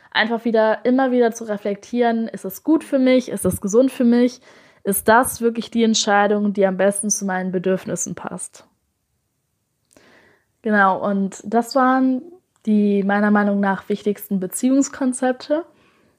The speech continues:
Äh, wie gesagt, beim polyamoren Rahmen gibt's noch viel mehr und ich glaub, dass es auch generell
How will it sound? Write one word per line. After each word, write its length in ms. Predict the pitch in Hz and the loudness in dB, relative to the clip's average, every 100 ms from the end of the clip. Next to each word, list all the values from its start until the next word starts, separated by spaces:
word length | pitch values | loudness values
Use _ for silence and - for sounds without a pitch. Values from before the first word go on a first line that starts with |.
| _ | _
Äh, 200 | - 185 | -10 -6
wie 120 | 180 196 | -4 -2
gesagt, 360 | 202 202 202 | 2 2 0
beim 320 | 202 190 190 | -2 -2 -4
polyamoren 680 | 185 214 214 202 202 202 208 | -2 0 4 4 2 2 0
Rahmen 320 | 196 196 202 | 2 2 2
gibt's 160 | 196 - | -2 -4
noch 140 | 190 | -8
viel 200 | - 208 | -4 0
mehr 320 | 196 196 190 185 | 0 2 2 0
und 100 | 185 | 0
ich 60 | |
glaub, 160 | 190 185 | -2 0
dass 140 | 185 | 0
es 140 | 185 156 | 0 0
auch 120 | - | 0
generell 640 | 190 185 - 180 180 190 | -2 -2 0 2 4 2